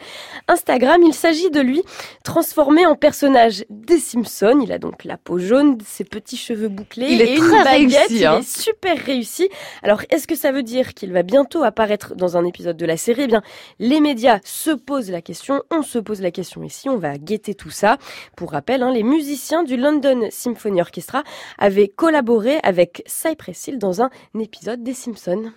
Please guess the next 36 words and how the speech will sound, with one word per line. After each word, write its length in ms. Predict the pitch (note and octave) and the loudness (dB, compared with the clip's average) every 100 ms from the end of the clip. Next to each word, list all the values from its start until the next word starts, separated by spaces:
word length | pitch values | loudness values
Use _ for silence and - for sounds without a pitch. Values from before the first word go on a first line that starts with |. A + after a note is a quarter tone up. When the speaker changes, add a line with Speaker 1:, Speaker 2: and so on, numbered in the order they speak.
| - | -12
Speaker 2:
Merci 340 | G#3+ - G#3+ | -12 -10 -12
beaucoup, 320 | F#3+ G#3 - | -10 -10 -12
Sophia. 600 | A#3 A#3 - - G#3 A3 | -12 -12 -14 -10 -6 -4
Speaker 1:
Je 40 | F#3+ | -4
Speaker 2:
Et 40 | |
Speaker 1:
vous 80 | E3 | -6
Speaker 2:
puis, 80 | D#3 | -8
Speaker 1:
en 20 | |
Speaker 2:
et 160 | D#3 D#3+ | -6 -8
Speaker 1:
prie. 100 | A3+ | -8
Speaker 2:
puis, 80 | F#3 | -8
on 60 | F3 | -8
vous 120 | E3 | -8
met 140 | F3 | -10
sur 180 | D#3+ F3+ | -10 -8
l'enquête, 500 | E3+ E3 G3+ G3+ - F3 | -8 -8 -8 -10 -12 -10
bien 240 | F#3+ F#3+ | -8 -6
<laughs> 0 | |
évidemment. 560 | E3+ F3+ E3+ E3+ F3 - - - F#3 | -6 -4 -4 -2 -4 -6 -12 -16 -10
On 60 | |
vous 100 | F#3+ | -10
retrouve 320 | G#3 - A#3 | -10 -8 -4
demain, 400 | G#3 G3 F#3+ G3 | 0 0 0 -2
même 260 | F#3 E3 D#3 | -4 -6 -4
heure, 240 | C#3 F3 | -6 -8
pour 220 | - F#3+ D3 | -12 -14 -12
un 280 | C3+ B2 B2 | -12 -14 -14
nouveau 360 | B2+ A#2 B2+ | -16 -16 -18
numéro 400 | A#2 C3 D#3+ A#3 | -14 -12 -8 -8
de 140 | A3 D#3 | -10 -12
Classique 340 | C#3+ - - | -14 -14 -16
Info. 300 | C3 - B3+ | -14 -14 -10
Bonne 160 | - G#3+ | -8 -6
journée. 340 | G#3 B3+ F#3 | -6 -8 -4
Speaker 1:
Bonne 140 | G#3 F#3 | -4 -2
journée. 280 | F#3 F#3+ | -2 -4